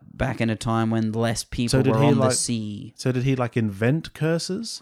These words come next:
Speaker 1: 'Cause, like,
Speaker 2: Can other
Speaker 1: in
Speaker 2: people do new curses now, but every time you do the trident thing, it, it resets everything?
Speaker 1: <laughs> In the time of the
Speaker 2: The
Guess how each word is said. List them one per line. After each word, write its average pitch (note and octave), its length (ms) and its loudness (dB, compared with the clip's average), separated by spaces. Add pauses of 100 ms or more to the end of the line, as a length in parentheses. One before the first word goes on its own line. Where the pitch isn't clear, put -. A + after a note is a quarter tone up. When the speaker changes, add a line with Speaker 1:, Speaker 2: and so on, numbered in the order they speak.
Speaker 1:
'Cause, A#2 320 -2
like, A#2 120 2
Speaker 2:
Can C3+ 40 6
other D3+ 140 6
Speaker 1:
in D3 60 6
Speaker 2:
people C#3 180 4
do C3 180 4
new B2+ 240 4
curses C#3 500 -2
now, D3 300 0
but B2+ 160 0
every A#2+ 240 0
time A#2+ 220 2
you A2+ 80 4
do A#2+ 180 4
the A2+ 100 6
trident A2+ 440 2
thing, A2+ 200 2
it, G#2 160 -4
it A#2 160 -8
resets A#2 720 0
everything? C#3 760 -2
Speaker 1:
<laughs> - 500 -20
In C3+ 140 -2
the C#3 100 0
time D3+ 400 -4
of A#2 220 -4
the A2 80 -2
Speaker 2:
The G#2+ 60 -6